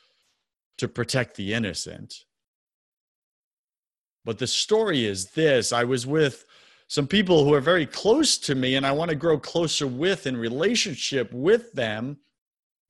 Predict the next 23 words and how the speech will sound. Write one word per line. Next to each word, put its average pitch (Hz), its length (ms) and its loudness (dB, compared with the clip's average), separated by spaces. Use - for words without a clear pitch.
And 143 500 0
they 151 180 4
have 156 240 0
been 160 240 2
blocking 131 680 -2
me 110 200 -2
and 110 180 -6
judging 123 600 -2
me 110 160 -4
from 110 220 -8
the 104 100 -6
sidelines, 127 680 -4
but 117 180 -6
never 127 240 -6
taking 131 380 -6
the 104 80 -6
time 120 340 -8
to 107 140 -6
actually 107 460 -8
get 98 240 -10
to 98 100 -14
know 127 400 -6
me. 85 320 -14